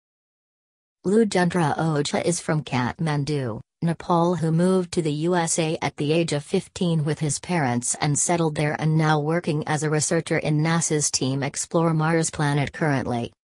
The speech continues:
Ojha is a very active and talent P H D student at Georgia Institute of Technology who discovered moving water on Mars in two thousand ten.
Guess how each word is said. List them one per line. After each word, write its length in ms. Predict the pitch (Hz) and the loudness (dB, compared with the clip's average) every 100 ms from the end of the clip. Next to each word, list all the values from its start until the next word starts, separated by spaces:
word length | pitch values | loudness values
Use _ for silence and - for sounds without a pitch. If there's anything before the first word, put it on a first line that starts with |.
| _ _ - | _ _ 0
Ojha 320 | 214 175 180 | 0 2 0
is 160 | 165 160 | 0 0
a 60 | |
very 380 | 156 175 185 147 | 2 2 2 2
active 380 | 180 185 175 160 | 0 -2 -2 -2
and 140 | 135 | -2
talent 480 | - 180 170 135 113 | -2 0 0 0 -2
P 220 | - 170 | -2 0
H 280 | 170 165 - | 2 0 -4
D 200 | 208 208 | -2 -2
student 520 | 220 - 139 135 - - | -2 -4 -4 -2 -4 -4
at 180 | 151 - | -6 -4
Georgia 540 | 175 185 185 139 131 - | 2 2 2 0 -4 -2
Institute 560 | 160 - 175 185 170 | -2 -2 -2 0 0
of 180 | - 147 | -2 -6
Technology 760 | - 156 156 156 156 139 131 131 | -4 -2 0 0 0 -2 -4 -2
who 120 | 160 | -2
discovered 640 | 156 147 - 147 151 147 | -2 -2 0 -2 0 0
moving 400 | 165 170 165 143 | 2 2 2 0
water 300 | 156 170 147 | 0 0 0
on 240 | - 143 143 | 0 0 2
Mars 340 | 147 131 135 | 2 2 0
in 140 | - 147 | -2 -2
two 180 | 156 | -2
thousand 540 | 143 165 170 170 165 156 | -2 0 2 2 -2 0
ten. 400 | 170 139 123 | -2 0 -2